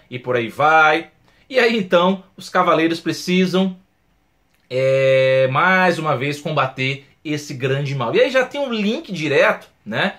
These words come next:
que não fica explícito ali, com Poseidon. Então Poseidon já vem planejando tudo isso pra que, ah, ele consiga, então, ter o domínio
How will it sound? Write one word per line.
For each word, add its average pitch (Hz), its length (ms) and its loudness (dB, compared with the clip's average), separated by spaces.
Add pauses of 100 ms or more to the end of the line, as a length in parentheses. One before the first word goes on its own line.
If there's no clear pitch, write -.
(160)
que 143 100 -8
não 175 140 -4
fica 214 280 -10
explícito 170 680 -6
ali, 170 180 -2
com 226 180 -8
Poseidon. 214 600 -2
Então 147 200 -6
Poseidon 185 640 -2
já 196 160 0
vem 185 240 -4
planejando 208 880 -4
tudo 180 240 -10
isso 190 320 -8 (460)
pra 156 240 2
que, 165 480 -8 (240)
ah, 135 680 0 (200)
ele 139 240 -4
consiga, 143 480 -6
então, 143 220 -4
ter 147 100 -6
o 151 60 -4
domínio 139 680 -6